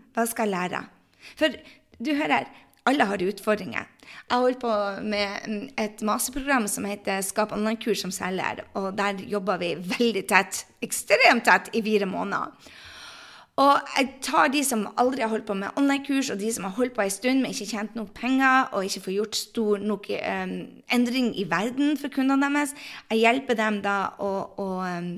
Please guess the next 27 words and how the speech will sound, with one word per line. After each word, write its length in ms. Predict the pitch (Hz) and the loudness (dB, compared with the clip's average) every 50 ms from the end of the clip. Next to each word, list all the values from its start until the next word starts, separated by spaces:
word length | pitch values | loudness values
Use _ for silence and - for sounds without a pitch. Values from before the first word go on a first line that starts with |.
| - - - - 240 | -10 -10 -6 -6 -2
å 40 | 190 | 0
gå 140 | 302 302 269 | 2 2 4
live 400 | 202 214 226 220 202 185 - 180 | 4 4 6 4 4 2 2 0
og 80 | 196 190 196 214 | 0 0 0 -2
rett 160 | 214 - - | -4 -4 -6
og 80 | 190 | -4
slett, 400 | - 190 180 180 180 - - - | -2 -2 -2 -2 -4 -8 -6 -4
eh, 240 | 196 180 180 180 180 175 - - - - - - | -2 -2 -2 -2 -4 -6 -8 -14 -18 -20 -20 -6
få 240 | - 226 226 214 220 - | 0 2 2 4 2 2
et 220 | - 190 190 - - - | 0 -4 -6 -8 -10 -6
produkt 320 | - 202 190 202 240 233 - | -2 -2 0 0 -2 -2 -2
som 320 | - - 175 170 180 190 190 - | -4 -4 -4 -4 -4 -6 -6 -6
tjener 480 | - - 185 185 220 226 208 185 175 | -2 0 2 2 2 2 0 0 -2
noen, 260 | 180 190 190 180 180 190 - | -4 -6 -6 -6 -6 -6 -6
og, 320 | - 190 190 190 190 180 - - - - - - - | -4 -2 -2 -2 -2 -4 -6 -10 -18 -20 -14 -8 -6
og 120 | 196 190 | -4 -4
som 120 | 190 196 | -2 -4
skaper 480 | 196 - - - 214 214 214 214 202 185 | -4 -2 2 2 2 2 2 0 0 0
rikdom 480 | 185 226 226 226 - 226 196 185 185 175 | 0 -2 -2 -2 -2 -2 -2 0 -2 -6
for 320 | - - 180 180 180 180 | -6 -6 -6 -6 -4 -4
både 240 | 180 190 185 190 190 | -6 -6 -4 -4 -4
kundene 560 | 190 - 220 233 226 220 196 180 175 165 - - | 0 0 2 2 2 2 0 0 -2 -6 -8 -8
og 160 | 190 185 180 180 | -8 -8 -8 -8
for, 320 | - - 180 175 180 185 180 185 - - - - - - | -10 -8 -6 -6 -6 -6 -8 -10 -14 -20 -20 -20 -20 -20
for, 320 | - - 202 196 185 185 180 | -10 -6 -4 -2 -2 -2 -2
eh, 360 | 170 175 175 175 175 175 180 185 175 180 - - | -4 -4 -4 -4 -4 -4 -4 -6 -6 -8 -10 -8
gründeren. 560 | 196 185 190 196 196 190 175 160 143 - 240 | -6 -4 -2 -2 -2 -2 -2 -2 -2 -4 -6